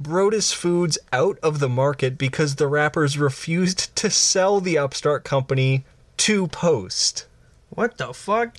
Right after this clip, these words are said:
Speaker 1: Right? They did agree to a partnership whereby Post would produce and distribute their products, though.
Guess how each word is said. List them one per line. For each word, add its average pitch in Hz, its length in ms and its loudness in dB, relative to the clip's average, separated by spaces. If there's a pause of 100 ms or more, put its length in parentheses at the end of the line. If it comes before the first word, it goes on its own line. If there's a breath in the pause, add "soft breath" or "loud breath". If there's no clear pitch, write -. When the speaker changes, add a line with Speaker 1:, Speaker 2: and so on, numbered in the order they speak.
(120)
Speaker 1:
Right? 170 380 2 (640 soft breath)
They 156 100 0
did 170 200 2
agree 180 260 -2
to 160 100 0
a 151 60 -2
partnership 135 640 0
whereby 113 320 2
Post 113 380 -2
would 101 380 0
produce 107 340 -2
and 98 100 -4
distribute 139 760 -2
their 95 140 0
products, 85 540 -6
though. 90 340 -4